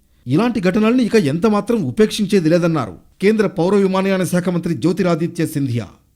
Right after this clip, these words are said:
కఠిన చర్యలు తప్పవన్నారు. ఢిల్లీలో దట్టమైన పొగమంచు కారణంగా ఉదయం ఐదు నుంచి తొమ్మిది వరకు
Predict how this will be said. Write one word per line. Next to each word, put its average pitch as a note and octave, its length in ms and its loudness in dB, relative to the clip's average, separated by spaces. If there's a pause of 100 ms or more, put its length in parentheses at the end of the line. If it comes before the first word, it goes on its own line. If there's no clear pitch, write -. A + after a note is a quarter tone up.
(160)
కఠిన G3 260 2
చర్యలు F3 340 0
తప్పవన్నారు. C#3 600 -6 (380)
ఢిల్లీలో G3 360 2
దట్టమైన F#3 460 -2
పొగమంచు F3+ 440 -2
కారణంగా D#3 540 -2 (200)
ఉదయం G3+ 380 0
ఐదు F#3+ 200 2
నుంచి A3+ 220 0
తొమ్మిది F#3+ 340 0
వరకు E3 340 -2